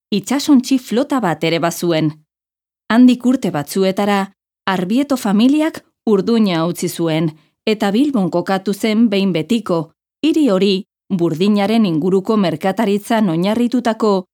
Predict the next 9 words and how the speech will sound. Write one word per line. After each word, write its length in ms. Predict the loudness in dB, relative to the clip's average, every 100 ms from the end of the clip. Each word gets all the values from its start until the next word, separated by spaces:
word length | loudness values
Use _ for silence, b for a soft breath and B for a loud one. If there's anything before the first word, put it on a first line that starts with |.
| _ -2 0
gune 360 | 4 6 6 4
ekonomiko 720 | 0 0 2 0 0 0 0
garrantzitsu 720 | 0 0 0 0 -2 -2 -2
bihurtu 460 | 0 2 2 0 -2
zenean. 520 | -2 0 0 0 -2 -4 _ _ _ _ _ _ _ _ _ _ _ _ _ _ _ _ _ _ _ 0
Entzun 420 | 2 2 2 2
orain 340 | 4 2 2 0
bitxikeria 760 | 0 0 0 0 0 0 -2
hau. 260 | -2 -4